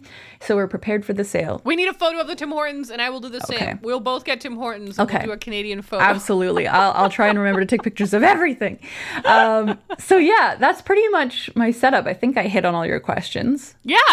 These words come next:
Speaker 2: totally. I just think that this is so much fun, and it's, <laughs> it's such a silly little idea, but we're, I think we're gonna have buckets of fun,
Speaker 1: Oh,
Speaker 2: and,
Speaker 1: it's
Speaker 2: and why
Speaker 1: gonna
Speaker 2: not,
Speaker 1: be good.
Speaker 2: why not be a little extra with it?
Speaker 1: Yeah.
Speaker 2: Um, okay, so I have had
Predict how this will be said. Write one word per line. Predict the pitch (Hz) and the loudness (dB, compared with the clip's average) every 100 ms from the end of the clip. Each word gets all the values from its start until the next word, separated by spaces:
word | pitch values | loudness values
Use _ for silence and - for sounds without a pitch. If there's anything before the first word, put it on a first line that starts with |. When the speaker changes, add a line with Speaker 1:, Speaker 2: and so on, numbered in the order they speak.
| 233 | 2
Speaker 2:
totally. | 359 415 392 247 | -2 0 0 0
I | - 320 | 2 2
just | 392 | 0
think | 392 349 | -8 -10
that | 294 254 | -10 -14
this | 302 | -14
is | 277 - | -14 -12
so | - 254 294 | -6 -6 -4
much | 254 233 | -6 -8
fun, | - 254 240 214 | -6 -2 -2 0
and | - 196 | -2 -2
it's, | 208 320 - - | -10 -10 -16 -8
<laughs> | |
it's | 233 - | -8 -6
such | - - - | -4 -4 -4
a | 294 | -12
silly | - - 262 262 | -12 -12 -10 -10
little | 233 226 226 | -8 -6 -2
idea, | 208 190 214 214 185 | -2 -4 -6 -4 -4
but | 180 196 | -6 -10
we're, | 208 | -8
I | 202 | -6
think | 220 254 | -6 -8
we're | 240 | -10
gonna | 233 233 | -8 -4
have | 226 208 202 208 | 0 -2 -4 -8
buckets | 196 226 226 - | -4 -4 -4 -10
of | 196 | -6
fun, | 208 214 | 2 4
Speaker 1:
Oh, | 214 202 | 6 4
Speaker 2:
and, | 208 | 2
Speaker 1:
it's | |
Speaker 2:
and | 196 | 0
why | 202 | 0
Speaker 1:
gonna | 202 | 0
Speaker 2:
not, | 196 | -2
Speaker 1:
be | - | -4
good. | - - - - - - - | -6 -10 -14 -12 -12 -16 -6
Speaker 2:
why | 240 254 | 0 2
not | 254 | 0
be | 262 | -2
a | |
little | 247 233 - | -2 -2 -2
extra | 208 - - 233 202 | -2 -4 -10 -6 -4
with | 190 190 | -6 -6
it? | 180 165 - - | -6 -8 -8 -4
Speaker 1:
Yeah. | 170 208 196 190 | -2 0 0 -2
Speaker 2:
Um, | 175 180 160 160 202 _ - - - - | -4 -8 -16 -16 -18 _ -20 -20 -20 -8
okay, | 262 302 175 | -2 0 -2
so | - - 349 349 330 - _ | -6 -6 -4 -2 -4 -8 _
I | 240 285 359 | -2 2 2
have | 381 320 294 | 2 0 -2
had | 247 262 254 254 | -2 -2 0 -4